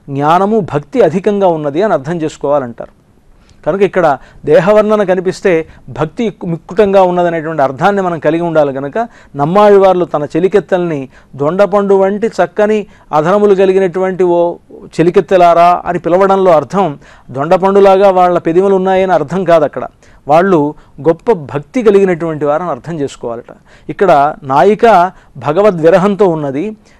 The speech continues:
ఈ భగవద్విరహంతో ఉండేటువంటి నాయికను అడ్డగిస్తూ ఉన్నారు చుట్టూ ఉండేటువంటి స్నేహితురాళ్ళు. ఈ నాయిక తిరువల్లవాయ్ అనేటువంటి ఆ దివ్యదేశంలో ఉండేటువంటి స్వామితో సంశ్లేషించాలని తొందరలో ఉన్నది. అలా వెళుతూ ఉండేటువంటి ఈమెను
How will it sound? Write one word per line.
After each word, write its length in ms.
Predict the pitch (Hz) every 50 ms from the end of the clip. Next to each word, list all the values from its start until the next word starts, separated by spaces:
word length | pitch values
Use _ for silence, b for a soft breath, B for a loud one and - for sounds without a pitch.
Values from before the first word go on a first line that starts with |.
| b b 135
ఈ 320 | 151 165 165 165 165 156
భగవద్విరహంతో 1040 | 147 151 156 143 120 131 151 185 214 220 190 180 202 214 190 185 214 214 190 220 214
ఉండేటువంటి 640 | 202 202 196 190 196 185 165 190 196 190 175 185 170
నాయికను 880 | 151 143 143 160 185 214 220 190 220 214 208 202 160 143 147 180 196 b b b b b
అడ్డగిస్తూ 520 | 135 147 151 165 214 208 214 190 - - 220
ఉన్నారు 300 | 208 196 190 196 202 196
చుట్టూ 320 | - - 185 151 - 202
ఉండేటువంటి 520 | 196 185 180 180 175 160 175 170 165 151 151
స్నేహితురాళ్ళు. 800 | - - 151 156 156 170 160 165 147 139 123 123 131 175 220 226 b b b b b b
ఈ 120 | 170 180
నాయిక 680 | 175 160 156 175 208 226 233 - 226 185 156 156 170 170 b b b b -
తిరువల్లవాయ్ 640 | 180 175 214 226 226 226 226 220 214 208 202 202
అనేటువంటి 540 | 202 196 196 190 165 196 196 196 196 175 196
ఆ 180 | 180 170 156 151
దివ్యదేశంలో 640 | 147 156 175 196 196 202 196 - 208 202 202 202
ఉండేటువంటి 580 | 190 190 190 190 185 175 196 190 185 185 175 180
స్వామితో 540 | - - 180 165 170 185 190 180 202 196 180
సంశ్లేషించాలని 920 | - 160 156 180 - - 202 202 185 - 190 180 - 196 180 175 202 214 196
తొందరలో 500 | - - 156 165 180 202 196 196 196 180
ఉన్నది. 440 | 160 151 143 135 131 156 214 233 - B B B B B
అలా 160 | 135 151 170 160
వెళుతూ 340 | 151 156 180 214 - 247
ఉండేటువంటి 600 | 247 240 233 214 220 208 180 202 202 202 190 175
ఈమెను 580 | 180 170 190 214 233 240 226 185 160 170 196